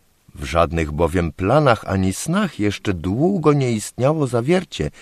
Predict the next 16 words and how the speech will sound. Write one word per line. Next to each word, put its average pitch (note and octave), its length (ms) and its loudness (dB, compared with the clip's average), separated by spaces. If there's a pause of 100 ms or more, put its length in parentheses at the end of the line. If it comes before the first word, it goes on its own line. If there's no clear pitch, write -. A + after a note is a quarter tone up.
(180)
kiedy F#2 260 2
już F#2+ 220 4
od D#2+ 220 -6
dawna C3+ 480 2
egzystował G2 720 0
Kromołów, D2 800 -2 (460)
sędziwa F2 640 -4
osada, C3 640 2 (300)
której G2+ 320 2
początki B2 640 -2
sięgają G#2+ 580 0
roku G#2+ 260 -4
tysiąc - 640 0
sto - 380 -2
osiemdziesiątego F#2+ 960 -2
trzeciego. - 640 -8